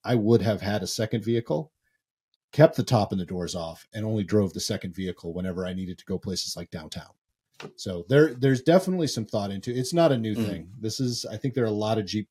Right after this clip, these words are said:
Speaker 1: owners that would probably feel the same way I do. Is you just, because it's so,
Speaker 2: Mm.
Speaker 1: let's call it exposed. Everything is so exposed in the Jeep. You have to park it in places that are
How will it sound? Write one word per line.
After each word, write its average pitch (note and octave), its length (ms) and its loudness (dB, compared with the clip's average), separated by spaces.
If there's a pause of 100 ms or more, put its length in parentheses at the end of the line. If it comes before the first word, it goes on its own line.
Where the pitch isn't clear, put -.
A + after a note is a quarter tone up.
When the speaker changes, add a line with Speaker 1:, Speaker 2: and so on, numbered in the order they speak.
(160)
Speaker 1:
owners G#2+ 380 -2
that F2+ 140 -12
would F#2+ 100 -14
probably G2 280 -2
feel G2 200 -6
the E2+ 60 -10
same F2+ 240 -8
way F2 120 -12
I F2 140 -12
do. E2 340 -16
Is - 280 -14 (380)
you B2+ 140 0
just, E3 320 4 (600)
because D#3 500 6
it's - 180 -2
so, G#2 580 0
Speaker 2:
Mm. F#2 200 -6
Speaker 1:
let's - 100 -14
call B2+ 180 4
it F#2+ 80 0
exposed. G#2+ 680 -4 (360)
Everything B2 320 2
is G#2+ 120 0
so A2 160 2
exposed G#2 640 -6 (160)
in A#2+ 100 0
the B2 80 2
Jeep. C3+ 320 -2 (680)
You A2 340 0
have A2+ 340 2
to G#2+ 60 -6
park A2+ 280 2
it G2+ 80 2
in F#2 80 -4
places G2 360 -4
that F#2+ 120 -6
are F2+ 280 -6